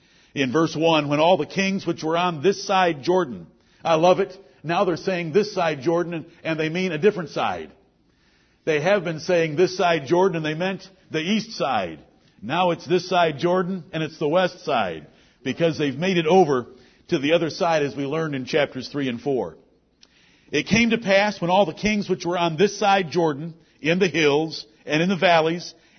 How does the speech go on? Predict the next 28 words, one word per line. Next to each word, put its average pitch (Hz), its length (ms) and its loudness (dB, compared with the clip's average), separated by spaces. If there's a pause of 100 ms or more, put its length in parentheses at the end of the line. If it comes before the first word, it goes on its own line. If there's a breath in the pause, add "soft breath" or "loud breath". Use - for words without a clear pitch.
and 165 140 0
in 160 80 -2
all 190 220 6
the 190 80 -4
coasts 214 480 0
of 165 120 -2
the 165 80 -2
great 190 360 0
sea, 127 600 -4 (300 soft breath)
over 185 420 2
against 185 480 -4
Lebanon, 117 760 -2 (440)
the 131 80 -4
Hittite 160 500 2
and 143 100 -10
the 143 140 2
Amorite, 151 540 2 (260 loud breath)
the 147 80 0
Canaanite, 175 680 -2 (160)
the 160 100 -4
Perizzite, 165 640 0
the 147 100 -2
Hivite, 175 640 0
and 160 100 -10
the 165 80 -6
Jebusite, 120 720 -4 (340 soft breath)
heard 196 360 4
thereof, 202 640 4